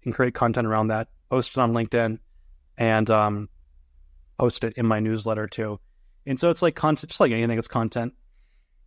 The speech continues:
first growth. After they subscribe, I w-, I would use Beehive. After they subscribe, I would, I would, like, sh-, a short, um, multiple choice question survey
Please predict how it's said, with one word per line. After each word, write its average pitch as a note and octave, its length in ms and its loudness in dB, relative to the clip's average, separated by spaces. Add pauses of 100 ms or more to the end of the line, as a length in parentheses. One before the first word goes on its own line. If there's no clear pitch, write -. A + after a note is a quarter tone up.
(160)
first - 500 0
growth. A#2 500 -2
After C#3+ 260 0
they D3+ 120 4
subscribe, A#2 680 -2 (580)
I A#2+ 80 0
w-, A#2+ 160 2
I B2+ 60 2
would A#2+ 120 4
use A2+ 200 2
Beehive. A2+ 460 2
After C3+ 260 -2
they C3 60 4
subscribe, A#2+ 440 0
I A2 80 2
would, A2 220 -6
I A#2+ 60 -2
would, A2+ 120 -4
like, A2+ 140 -2
sh-, - 80 -10
a A#2+ 80 -8
short, A#2+ 420 -2 (640)
um, A2 140 -2
multiple A#2 380 0
choice A#2+ 300 0
question A#2 340 -2
survey A#2 520 0